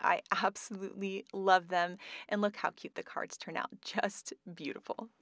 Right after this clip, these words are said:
There's also a brand new flip-flop on the scene here, and we have our Rub-a-Dub-Dub flip-flop.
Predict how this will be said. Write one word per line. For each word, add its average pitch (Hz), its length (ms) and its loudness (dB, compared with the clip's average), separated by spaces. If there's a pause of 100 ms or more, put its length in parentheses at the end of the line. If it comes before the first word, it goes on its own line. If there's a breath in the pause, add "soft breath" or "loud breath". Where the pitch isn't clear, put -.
(400)
There's 208 240 8
also 208 340 10
a 220 140 8
brand 196 360 2
new 226 180 4
flip-flop 233 720 6
on 208 240 8
the 220 80 4
scene 208 340 -2
here, 202 280 4
and 208 140 4
we 214 100 4
have 208 200 8
our 196 140 8
Rub-a-Dub-Dub 196 840 8
flip-flop. - 600 6